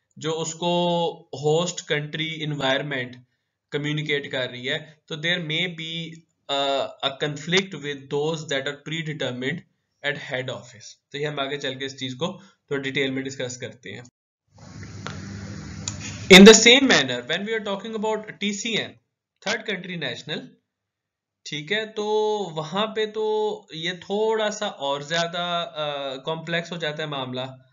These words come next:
because जब टीसीएन की बात कर रहे हैं तो वहां पे, अ, role expectations थोड़े complex हो जाएंगे इस वजह से कि वहां पे टू different countries अब आ जाएंगी।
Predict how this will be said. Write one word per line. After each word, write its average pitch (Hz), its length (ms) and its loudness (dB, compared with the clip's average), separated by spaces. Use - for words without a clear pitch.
because 185 400 -2
जब 202 240 -4
टीसीएन 220 440 -6
की 233 80 -6
बात 196 320 0
कर 190 120 -4
रहे 190 160 -6
हैं 196 240 -4
तो 196 100 -8
वहां 160 360 -4
पे, 160 420 -4
अ, 147 100 -4
role 160 320 -2
expectations 170 720 -6
थोड़े 170 120 -4
complex 165 520 -4
हो 156 100 -4
जाएंगे 147 320 -4
इस 156 100 -10
वजह 131 260 -6
से 127 160 -4
कि 180 80 -6
वहां 175 200 -8
पे 220 100 -4
टू 233 220 -8
different 220 400 -2
countries 170 360 -6
अब 147 120 -4
आ 123 120 -2
जाएंगी। 117 520 -14